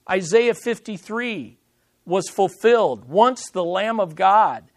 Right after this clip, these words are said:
became the substitutionary sacrifice for our sins,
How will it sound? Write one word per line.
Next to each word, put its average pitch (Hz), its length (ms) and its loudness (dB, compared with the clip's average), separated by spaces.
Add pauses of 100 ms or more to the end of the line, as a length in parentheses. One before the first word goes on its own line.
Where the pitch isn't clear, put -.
(400)
became 220 580 -2
the 165 100 -4
substitutionary 185 1500 -4 (560)
sacrifice 185 1000 -2 (180)
for 202 560 2
our 175 180 2
sins, 214 640 -8